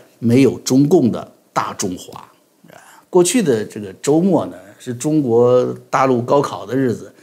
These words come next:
十号是部分地区最后收官的日子。据中共教育部统计啊，说今年考生是一千三百四十二万人，比去年还增加了五十一万，还多，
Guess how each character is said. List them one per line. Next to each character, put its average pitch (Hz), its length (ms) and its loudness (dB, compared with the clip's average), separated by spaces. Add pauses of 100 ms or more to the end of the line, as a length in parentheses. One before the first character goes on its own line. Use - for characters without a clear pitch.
(260)
十 117 320 -4
号 127 400 -2
是 127 180 -4
部 123 200 -4
分 131 200 0
地 123 140 0
区 123 160 -6
最 131 160 -4
后 120 180 -2
收 123 220 -2
官 127 220 2
的 123 100 0
日 98 140 -4
子。 - 200 -20
据 123 280 -2
中 139 200 -6
共 127 320 0
教 135 160 2
育 131 40 2
部 131 120 -2
统 101 200 -12
计 107 100 -4
啊， 98 60 -8
说 113 100 -8
今 127 180 -4
年 127 120 0
考 104 180 -10
生 117 140 -4
是 120 100 -2
一 120 60 -2
千 127 160 -2
三 123 200 -4
百 98 80 -8
四 - 200 -10
十 117 80 -4
二 113 180 0
万 117 180 0
人， 107 220 -6 (220)
比 107 100 -8
去 143 180 0
年 123 120 0
还 123 80 -2
增 131 180 2
加 127 140 2
了 113 100 0
五 87 80 -12
十 - 160 -18
一 98 80 -12
万， 95 100 -12
还 - 140 -6
多， 165 220 0